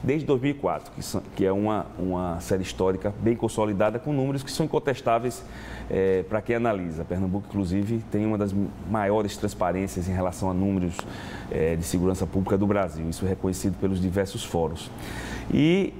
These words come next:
conseguimos em vinte e um, vamos conseguir em vinte e um, ainda falta alguns dias, mas as, as estatísticas e as projeções mostram, vamos ter a menor taxa de mortalidade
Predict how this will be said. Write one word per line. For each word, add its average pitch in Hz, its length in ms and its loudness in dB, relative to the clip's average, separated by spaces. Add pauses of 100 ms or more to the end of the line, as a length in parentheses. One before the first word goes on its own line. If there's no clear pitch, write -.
(180)
conseguimos 170 540 2
em 131 60 4
vinte 110 260 -2
e 104 40 2
um, 127 300 2 (680)
vamos 139 320 0
conseguir 95 340 0
em 95 60 4
vinte 90 220 0
e - 20 4
um, 104 40 4
ainda 98 140 4
falta 90 280 0
alguns 85 220 0
dias, 95 280 2
mas 92 360 -2 (140)
as, - 380 -4
as 87 180 2
estatísticas 92 720 0
e 95 60 4
as 90 80 2
projeções 87 500 0
mostram, 98 340 2 (520)
vamos 113 240 2
ter 120 280 2
a - 60 -4
menor 135 300 2
taxa 123 480 -2 (180)
de 95 80 -4
mortalidade 90 680 0